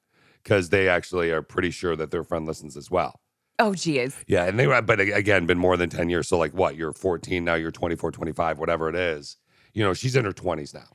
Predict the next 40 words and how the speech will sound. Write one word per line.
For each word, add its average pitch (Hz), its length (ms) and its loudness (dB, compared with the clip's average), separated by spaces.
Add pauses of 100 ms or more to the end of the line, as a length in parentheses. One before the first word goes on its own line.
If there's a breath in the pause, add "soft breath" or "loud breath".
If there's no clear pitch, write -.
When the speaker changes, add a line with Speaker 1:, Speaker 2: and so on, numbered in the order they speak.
(100)
Speaker 2:
Yeah, 381 160 2
but 254 100 2
just 359 200 -2
give 208 140 4
it 185 100 -2
back 165 380 6
and 214 120 0
just 220 220 -4
chalk 233 280 2
it 202 60 0
up 175 160 4
to 196 100 -16
being 170 220 -4
a 151 40 -4
stupid 156 360 -4
teenager. 120 640 -6 (120)
Speaker 1:
Man, 101 220 4
I 101 100 6
would 127 140 4
actually 92 420 2
go 87 360 4
visit 90 380 0
my 107 200 2
friend. 82 360 0
Here's 87 180 -4
what 87 100 2
I 82 80 4
would 82 120 -2
do. 71 180 -2
Speaker 2:
<gasps> - 760 -10
I 185 180 6
know 170 140 4
where 160 80 4
you're 156 100 4
Speaker 1:
Visit 160 100 2
Speaker 2:
going 156 100 4
with - 80 4
Speaker 1:
my - 20 4
Speaker 2:
that. 143 200 4
Speaker 1:
friend, 85 360 2